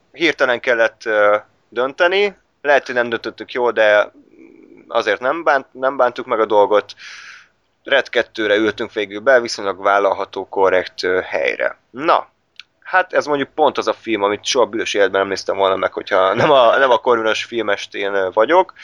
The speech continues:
Első részt nem láttam, ö, hát ilyen langyi akcióvígjátéknak tűnt, és végül az is lett.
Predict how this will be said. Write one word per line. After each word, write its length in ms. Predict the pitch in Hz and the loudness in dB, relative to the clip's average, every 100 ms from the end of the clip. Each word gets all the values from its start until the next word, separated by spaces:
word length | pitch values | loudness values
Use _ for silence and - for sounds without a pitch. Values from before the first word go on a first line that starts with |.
| - - _ | -20 -20 _
Első 320 | 127 120 117 | 0 2 -2
részt 200 | 101 - | -4 -4
nem 140 | 143 | -2
láttam, 720 | 147 120 - - 113 107 104 | 0 0 -2 0 2 4 2
ö, 420 | 104 101 98 98 98 - 73 82 78 _ _ - - - | 2 2 4 2 0 -6 _ -20 -20 _ _ -20 -6 0
hát 200 | 160 - | 0 0
ilyen 160 | 120 110 | 0 2
langyi 280 | 107 104 | 2 2
akcióvígjátéknak 960 | 104 98 - 101 92 95 90 95 90 87 | 0 0 -4 -6 -4 -2 -2 -4 -8 -8
tűnt, 240 | - 92 | -10 -12
és 160 | 92 - | -8 -8
végül 300 | 90 90 95 | -8 -6 -2
az 120 | 98 | -2
is 160 | 104 - | -2 -2
lett. 240 | 143 151 | 0 -2